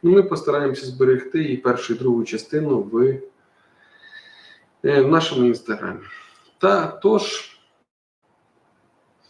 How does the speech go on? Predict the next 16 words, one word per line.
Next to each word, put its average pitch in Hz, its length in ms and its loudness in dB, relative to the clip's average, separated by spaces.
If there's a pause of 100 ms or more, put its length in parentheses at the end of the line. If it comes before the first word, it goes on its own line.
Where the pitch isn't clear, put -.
(560)
дякую 147 500 0
вам. 202 340 0 (1120)
М, 392 720 0 (680)
зустрічаємося 160 880 0
тридцятого, 107 1200 -4 (840)
е, - 120 -14
но-, 131 680 2
на 160 260 2
новорічний 139 1000 -2
ефір, 196 340 -4 (920)
на 135 240 0
останній. 165 880 -2 (440)
Будуть 135 400 -8
якісь 120 260 -12
там 110 300 -6
чудеса, 131 680 -6